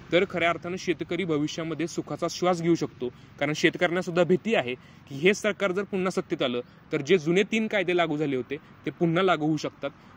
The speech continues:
त्यामुळं यावर तुमचं काय मत आहे ते तुम्ही आम्हाला कमेंटमध्ये सांगा आणि अशाच नवीन विषयांवर चर्चा करण्यासाठी आपण भेटूयात Just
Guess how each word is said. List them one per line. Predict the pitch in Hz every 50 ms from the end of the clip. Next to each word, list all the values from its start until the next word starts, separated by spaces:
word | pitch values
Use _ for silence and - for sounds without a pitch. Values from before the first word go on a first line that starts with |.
| -
त्यामुळं | - 151 151 170 185 190
यावर | 196 180 156 160 170 185 190 196
तुमचं | 190 - - 190 170 165 - -
काय | 208 220 220 214
मत | 202 196 190 -
आहे | 160 131 139 160
ते | - - - - - -
तुम्ही | 147 - 160 160 165
आम्हाला | 165 170 170 180
कमेंटमध्ये | - 170 165 180 196 202 190 180 165 156
सांगा | - 147 131 127 135 147 - - - - - - -
आणि | 135 151
अशाच | 147 147 165 - 196 208 220 208 - - _ _ - - - - -
नवीन | 135 139 151 170 202 233 233 247 240 - - - -
विषयांवर | 143 160 - - 196 202 208 202 202
चर्चा | 175 - 208 185 - 180
करण्यासाठी | 170 175 170 170 165 - 156 131 143 165 175 - - - -
आपण | - 143 - 175 170
भेटूयात | 156 156 139 - 156 160 160 - - - - - -
Just | - - 190 220 208 -